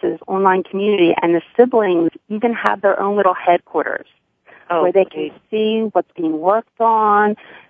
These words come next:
Speaker 1: They can go in and they can read about different things, how to just, you know, um, help their family, help their, their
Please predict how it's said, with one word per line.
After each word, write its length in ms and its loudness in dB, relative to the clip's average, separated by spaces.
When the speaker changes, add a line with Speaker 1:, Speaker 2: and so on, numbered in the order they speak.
Speaker 1:
They 100 8
can 380 2
go 240 2
in 360 2
and 140 4
they 120 2
can 360 -6
read 240 0
about 300 0
different 360 -8
things, 300 -4
how 280 0
to 160 -18
just, 280 -6
you 100 -8
know, 300 -2
um, 500 0
help 320 0
their 120 -2
family, 640 4
help 340 2
their, 320 2
their 140 -4